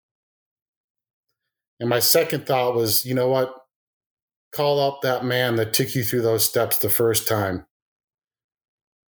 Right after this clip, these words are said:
And that's what I did. I picked up the phone. I called him. He said, "Go to a meeting and share about it. And then I want you to meet me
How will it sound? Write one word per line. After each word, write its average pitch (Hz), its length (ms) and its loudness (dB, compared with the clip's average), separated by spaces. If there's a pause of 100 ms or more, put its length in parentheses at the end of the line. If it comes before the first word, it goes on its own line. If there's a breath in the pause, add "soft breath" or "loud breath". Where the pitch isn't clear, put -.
(140)
And 107 120 -2
that's 131 220 0
what 131 100 0
I 123 100 2
did. 120 260 0
I 113 100 0
picked 160 300 -4
up 151 140 -2
the 147 80 -4
phone. 123 520 0 (1200)
I 113 80 0
called 147 440 -2
him. 117 380 -4 (1300 loud breath)
He 113 100 -8
said, 120 300 0
"Go 143 140 2
to 175 120 0
a 170 80 0
meeting 147 580 -2 (1500)
and 104 80 -6
share 147 320 0
about 117 300 -2
it. 95 160 -6 (800)
And 113 120 -2
then 127 80 2
I 135 100 2
want 143 280 -2
you 139 60 -2
to 139 60 0
meet 143 260 0
me 135 400 -2